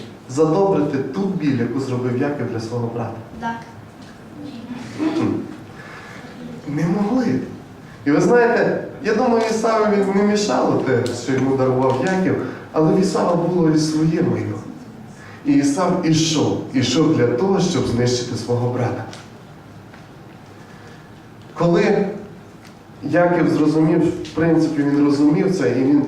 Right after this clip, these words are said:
Speaker 1: розумів, що це його не спасе. Він робить наступний хитрий крок. Він ділить своє сімейство, він ділить весь свій намет на два табори. Свій табір,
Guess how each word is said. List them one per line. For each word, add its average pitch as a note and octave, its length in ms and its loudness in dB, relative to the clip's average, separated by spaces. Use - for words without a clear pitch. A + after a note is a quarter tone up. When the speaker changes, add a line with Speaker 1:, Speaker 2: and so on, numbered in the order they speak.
Speaker 1:
розумів, F#3+ 480 2
що E3+ 600 2
це G3+ 200 -2
його E3+ 240 2
не E3+ 60 2
спасе. E3+ 460 0
Він F#3+ 320 2
робить G3 440 4
наступний G3 800 2
хитрий G3 460 2
крок. - 460 2
Він C4 260 4
ділить B3+ 400 2
своє G3 300 0
сімейство, E3 920 2
він A#3+ 340 4
ділить A#3 500 2
весь A#3 300 4
свій G#3+ 180 0
намет G3+ 520 4
на F#3 80 2
два F#3 220 2
табори. D#3 560 -2
Свій C3+ 280 -4
табір, A#3 440 -2